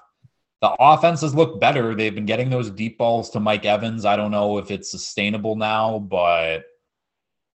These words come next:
that'll be a fun game. I'm happy that is the Monday night game, uh, to wrap things up. Uh, we're gonna wrap things up right now, though, um, and I'll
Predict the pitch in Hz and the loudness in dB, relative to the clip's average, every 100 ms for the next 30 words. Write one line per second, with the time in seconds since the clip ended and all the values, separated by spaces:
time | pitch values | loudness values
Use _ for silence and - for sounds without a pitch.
0 | _ - 123 127 139 135 131 - 117 117 | _ -2 4 4 4 2 2 4 2 4
1 | 98 98 98 95 120 127 113 104 101 101 | 0 -2 0 2 0 2 2 2 0 -4
2 | 101 95 95 92 90 90 - 90 87 87 | -2 -2 -2 -4 -4 -6 -8 -8 -6 -8
3 | 85 80 80 80 95 90 90 - - 87 | -8 -6 -4 -6 -6 -2 -2 -2 -6 -8
4 | 85 - - 98 98 95 - - 95 95 | -8 -10 0 4 4 2 -4 0 4 6
5 | 95 90 - _ _ 95 120 139 131 110 | 4 2 -6 _ _ 0 2 2 2 6
6 | 107 101 - 104 101 92 101 - 95 90 | 6 6 2 -4 -4 0 0 0 -2 -4
7 | - 113 135 139 104 98 92 92 95 101 | -2 2 4 2 2 2 2 0 -2 -4
8 | - 101 104 104 107 107 104 101 98 98 | 0 2 4 4 4 0 -2 -2 0 2
9 | 95 98 95 - | 2 2 -2 -8